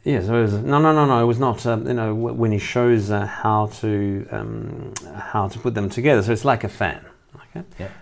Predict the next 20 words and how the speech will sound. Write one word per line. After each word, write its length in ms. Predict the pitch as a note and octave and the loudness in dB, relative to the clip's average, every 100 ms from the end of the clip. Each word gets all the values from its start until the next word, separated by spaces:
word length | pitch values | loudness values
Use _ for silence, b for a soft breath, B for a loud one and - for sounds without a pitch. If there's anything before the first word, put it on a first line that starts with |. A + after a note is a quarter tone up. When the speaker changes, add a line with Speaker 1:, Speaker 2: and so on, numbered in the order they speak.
| B | B
Speaker 1:
Really, 520 | C3+ C#3+ D#3 D#3+ B2+ | -12 -10 -4 -2 -2
uh, 40 | B2+ | 0
literally 480 | D3+ D#3 - G#2 A2 | 2 2 0 -2 -2
a 60 | |
fan, 300 | - C3 A2 | 2 4 4
also 240 | A2 G#2+ G#2 | 2 0 -2
because 320 | G#2 G2+ F#2 | 0 0 2
that 180 | A#2 A2 | 0 0
was 160 | F#2+ | -4
the 80 | G2 | -4
size 460 | - G2+ F#2 F2 F#2+ | -2 -2 -2 -2 -2
of 200 | F2 F#2+ | -4 -4
the, 140 | F2+ | -6
the 180 | G2+ F#2+ | -4 -2
model 300 | G2+ F#2+ F2+ | 0 0 -2
that 200 | F#2 F2 | -6 -6
they 120 | F2+ | -6
created. 640 | - B2+ C#3+ A2 F#2 C3 - - B B B B B B | -2 0 2 0 -4 -4 -8 -10 B B B B B B
And, 360 | D#3 D3+ D3 C#3+ | 6 8 8 6
um, 260 | C#3+ - | 4 2